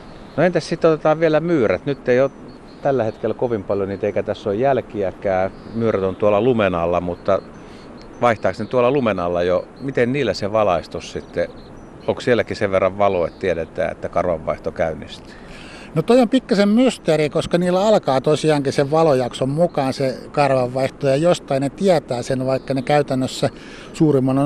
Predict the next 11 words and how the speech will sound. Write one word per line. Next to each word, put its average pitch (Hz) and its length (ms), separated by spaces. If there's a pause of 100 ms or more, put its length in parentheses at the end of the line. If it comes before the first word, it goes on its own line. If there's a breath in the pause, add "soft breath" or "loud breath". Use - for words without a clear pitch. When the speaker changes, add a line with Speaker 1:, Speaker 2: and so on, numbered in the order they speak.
(160)
Speaker 2:
osan 143 280
ajasta 151 460
onkin 151 300
siellä 127 400 (560 loud breath)
lumen 147 340
alla 123 280
suhteellisen 131 560
pimeässä, 160 480
mutta 127 200
kuitenkin 156 520
se 143 300